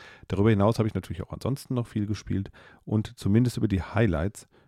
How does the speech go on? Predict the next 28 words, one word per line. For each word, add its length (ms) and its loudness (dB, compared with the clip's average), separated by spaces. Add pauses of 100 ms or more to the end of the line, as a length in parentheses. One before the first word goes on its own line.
(140)
möchte 300 -8
ich 180 -14
jetzt 260 -12
mal 180 -8
hier 320 -8
sprechen. 540 -16 (800)
Fangen 340 -4
wir 80 2
doch 180 0
mal 360 0 (120)
ganz 360 -4
vorne 680 -2
im 120 -6
Monat 420 -4
an. 320 -4 (680)
Ähm, 460 4
da 220 0
habe 320 0
ich 400 -2 (300)
das 280 -2
Spiel 360 0
gespielt, 500 -2
was 200 -4
ich 140 -6
vielleicht 560 -2
sogar 480 -4
als 300 -2
Spiel 540 0